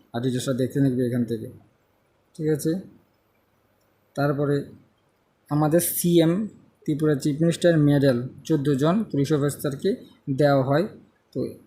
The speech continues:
এদের নাম দেওয়া আছে একে একে চোদ্দো জনের নাম, তোমরা এখান থেকে ডিটেলসটা দেখে নিতে পারবে।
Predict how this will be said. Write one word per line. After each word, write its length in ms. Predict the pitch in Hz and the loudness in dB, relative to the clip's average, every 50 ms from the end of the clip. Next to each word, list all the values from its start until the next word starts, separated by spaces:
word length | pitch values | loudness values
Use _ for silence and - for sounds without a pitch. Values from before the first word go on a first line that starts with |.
| _ - | _ -8
এদের 240 | - 143 131 147 135 | -6 -4 -2 0 2
নাম 300 | 143 143 143 143 143 139 | 2 4 4 4 4 2
দেওয়া 260 | 123 135 131 131 127 | 2 2 2 0 0
আছে 260 | 127 120 - 143 131 | -2 -4 -4 -4 -2
একে 160 | 131 131 - 143 | -2 -4 -4 -6
একে 240 | 127 - 131 143 | -6 -6 -6 -6
চোদ্দো 280 | 139 - 156 135 123 123 | -4 -4 -4 -4 -2 -2
জনের 180 | 131 131 131 131 | 0 0 2 2
নাম, 420 | 131 127 127 156 214 214 - - - | 2 2 0 -2 -6 -8 -10 -14 -8
তোমরা 300 | - 131 127 120 131 127 | -4 -4 -2 0 0 0
এখান 180 | 123 131 127 | 0 0 -2
থেকে 220 | 120 127 127 127 131 | -2 -2 -2 -4 -4
ডিটেলসটা 360 | 117 127 123 120 - - 135 | -4 -4 -6 -6 -4 -4 -4
দেখে 220 | 117 127 120 123 | -2 -2 -2 0
নিতে 200 | 131 127 123 131 | 0 0 0 0
পারবে। 280 | 123 123 120 117 120 147 | -2 -2 -2 -2 -4 -6